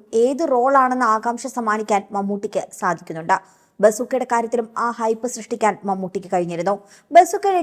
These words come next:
ടീസർ ഇന്ന് വരുമെന്ന് പറഞ്ഞപ്പോൾ മുതൽ പ്രേക്ഷകർ ആവേശത്തോടെ കാത്തിരിക്കുകയായിരുന്നു. ആ ആവേശം ഒട്ടും കുറയ്ക്കാതെ തന്നെയാണ് ബസൂക്കയുടെ ടീസർ എത്തിയത്. മമ്മൂട്ടിയുടെ സ്റ്റൈലിഷ് ലുക്കും മാസ് ഡയലോഗുകളുമാണ് ടീസറിന്റെ ഹൈലൈറ്റ്. സംവിധായകൻ ഗൗതം വാസുദേവ് മേനോനും ടീസറിൽ നിറഞ്ഞു നിൽക്കുന്നു.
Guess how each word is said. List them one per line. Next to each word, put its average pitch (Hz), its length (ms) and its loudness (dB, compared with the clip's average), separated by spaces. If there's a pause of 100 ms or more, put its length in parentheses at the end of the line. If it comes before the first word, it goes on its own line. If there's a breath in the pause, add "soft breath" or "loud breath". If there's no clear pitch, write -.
ടീസർ 277 340 0
ഇന്ന് 247 140 0
വരുമെന്ന് 233 400 2
പറഞ്ഞപ്പോൾ 220 400 0
മുതൽ 202 300 2
പ്രേക്ഷകർ 240 400 -4
ആവേശത്തോടെ 233 600 0
കാത്തിരിക്കുകയായിരുന്നു. 175 760 -2 (320 soft breath)
ആ 180 80 6 (200)
ആവേശം 233 460 -2
ഒട്ടും 214 340 -4
കുറയ്ക്കാതെ 247 540 -2
തന്നെയാണ് 208 480 2
ബസൂക്കയുടെ 196 520 -4 (120)
ടീസർ 208 380 -2
എത്തിയത്. 170 400 -2 (380 loud breath)
മമ്മൂട്ടിയുടെ 214 420 0
സ്റ്റൈലിഷ് 220 600 0
ലുക്കും 226 300 2 (100)
മാസ് 220 380 2
ഡയലോഗുകളുമാണ് 226 960 4 (120)
ടീസറിന്റെ 208 560 -2
ഹൈലൈറ്റ്. 165 480 0 (360 soft breath)
സംവിധായകൻ 370 720 0 (140)
ഗൗതം 240 400 6
വാസുദേവ് 226 400 2
മേനോനും 202 320 2 (160)
ടീസറിൽ 202 460 0
നിറഞ്ഞു 185 300 -2
നിൽക്കുന്നു. 175 360 -4